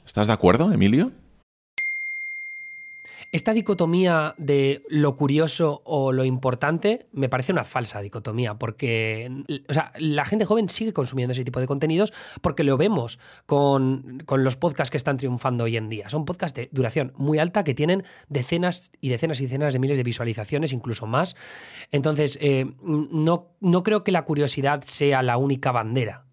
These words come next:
Speaker 2: Creo que el, lo que es importante simplemente se tiene que vender mejor. Vivimos en unas guerras de la atención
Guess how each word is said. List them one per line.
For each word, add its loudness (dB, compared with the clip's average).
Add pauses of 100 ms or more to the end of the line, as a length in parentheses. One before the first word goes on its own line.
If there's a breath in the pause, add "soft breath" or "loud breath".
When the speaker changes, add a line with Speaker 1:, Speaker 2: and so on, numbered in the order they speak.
(140)
Speaker 2:
Creo 2
que 2
el, -6
lo 0
que 2
es 0
importante 0 (220 soft breath)
simplemente 0
se -2
tiene 0
que -2
vender -2
mejor. -6 (300 soft breath)
Vivimos 2
en 2
unas 2
guerras 2
de 2
la 2
atención 0